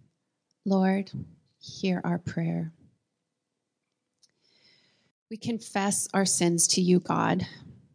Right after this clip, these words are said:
We have followed too much the devices and desires of our own hearts. We have gotten things mixed up. We have seen ourselves as victims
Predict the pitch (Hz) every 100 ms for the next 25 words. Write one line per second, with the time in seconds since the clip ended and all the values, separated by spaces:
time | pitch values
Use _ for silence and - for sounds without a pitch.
0 | _ _ _ - - 202 208 196 - 190
1 | 190 196 - 269 262 196 190 - - -
2 | _ _ _ 202 190 185 185 190 - 196
3 | 190 - 202 190 180 175 175 180 175 -
4 | 170 - - 175 175 - 196 190 - -
5 | - - _ _ _ _ _ _ _ _
6 | _ _ - 202 208 185 180 190 185 196
7 | 202 196 180 185 - - 180 208 - -
8 | - - _ _ _ - 202 196 190 -
9 | 208 202 202 196 196 - 196 175 180 175
10 | - 170 165 - 202 - 233 233 240 -